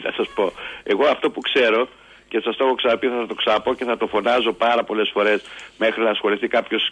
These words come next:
κυβερνητικός επιτέλους σοβαρά, είναι ότι πέρυσι η Ευρωπαϊκή Ένωση ξόδεψε τριακόσια δισεκατομμύρια σε, να καλύψει τις ενεργειακές της ανάγκες, όλες τις ενεργειακές ανάγκες και τα καύσιμα μέσα, και τον Ιανουάριο φέτος μόνο ξοδέψαμε τριακόσια δις και για φέτος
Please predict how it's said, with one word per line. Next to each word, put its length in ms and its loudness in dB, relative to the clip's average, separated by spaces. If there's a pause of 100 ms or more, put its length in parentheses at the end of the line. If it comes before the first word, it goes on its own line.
(160)
κυβερνητικός 640 0
επιτέλους 440 0
σοβαρά, 500 2 (320)
είναι 200 2
ότι 160 -2
πέρυσι 400 0
η 20 4
Ευρωπαϊκή 540 0
Ένωση 480 0 (260)
ξόδεψε 440 0
τριακόσια 540 0
δισεκατομμύρια 840 0
σε, 520 2
να 80 0
καλύψει 380 -2
τις 120 -12
ενεργειακές 600 0
της 140 -8
ανάγκες, 460 0
όλες 280 4
τις 100 -10
ενεργειακές 540 -4
ανάγκες 240 -4
και 100 -2
τα 100 2
καύσιμα 400 0
μέσα, 300 -2 (360)
και 120 0
τον 160 2
Ιανουάριο 520 2
φέτος 300 -2
μόνο 180 0
ξοδέψαμε 460 0
τριακόσια 480 0
δις 220 2 (260)
και 100 -2
για 240 2
φέτος 400 2